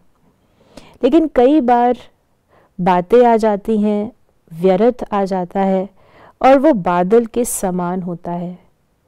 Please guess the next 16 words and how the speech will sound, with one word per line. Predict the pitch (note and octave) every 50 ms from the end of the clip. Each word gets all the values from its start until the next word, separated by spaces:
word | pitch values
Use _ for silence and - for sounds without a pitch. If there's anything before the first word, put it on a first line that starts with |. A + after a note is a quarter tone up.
| _ _ _ _ _ _ _ _ _ - -
आपने | G#3 G3+ G3 - - G#3+ G#3+ G#3 G#3+ G#3+ G#3 G#3+ G#3 _ _ _ _ _ _ _ _ _ _ _ _ _ _ _ -
अनुभव | G#3+ A3 A3 G#3+ G#3 A3+ C#4+ D4+ C#4+ - -
किया | - - A3 G#3+ G#3
होगा | G#3 G3+ G3 F#3 F3+ F3 F3+ F3 F3+ - _ _ _ _ _ _ _ _ _ _ _ _ _ _ _ _ _ _ -
कि | - C#4+
कई | - - D4 C#4+ E4 E4+ E4
बार | A#3+ G#3+ G3 F#3 F3 D#3+ E3 - - _ _ _ _ _ _ _ _ _ _ -
दिन | F3+ F3 E3+ E3+ G#3 A3+ B3
में | C4 B3+ A3+ F#3+ F3 F#3 G#3+ A#3 - _ _ _ _ _ _ _ _ - A#3+
ऐसे | B3+ C4 C4 - - F4
काले | E4+ - - A3+ G3 F#3+ G#3 A#3+ C4
बादल | A3 A3 G#3 G3 F#3+ G#3+ A3 G#3+ G3+
आ | F#3 F3+
जाते | F3 F#3 F3 F3+ - - A3 A3+ A3
हैं, | F#3+ F3+ F3+ A3 - _ _ _ _ _ _ _ _ _ _ _ -
मानो | G#3+ A3 A3+ A3+ A#3+ B3+ C4+ C#4+ D4 C#4+ -